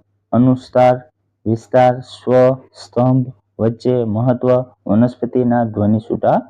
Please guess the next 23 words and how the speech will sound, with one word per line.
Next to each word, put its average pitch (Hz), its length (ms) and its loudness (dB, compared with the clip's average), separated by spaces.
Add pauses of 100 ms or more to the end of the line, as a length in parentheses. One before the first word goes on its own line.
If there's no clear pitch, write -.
(340)
પાડવાના 87 440 -6
છે - 100 -20
તમારે 92 300 -2 (140)
જાતે 98 300 -4
વધારાના. 92 540 -4 (680)
નિયમ 135 280 2
સાત 113 260 0 (600)
કે 127 100 2 (400)
વિશિષ્ટ 131 460 -2 (120)
અક્ષરો 135 500 -4
એટલે 113 220 -4
કે 123 160 -4 (180)
સંયુક્ત 151 440 0
અક્ષરો 120 440 -2 (380)
તેની 139 200 0
બનાવટના 135 520 2
આધારે 113 320 0
છૂટા 113 340 0 (260)
પડે 92 280 -4
છે. - 200 -10
નોંધ, 110 340 0 (760)
તમામ 170 300 4
જોડાક્ષરો 135 600 0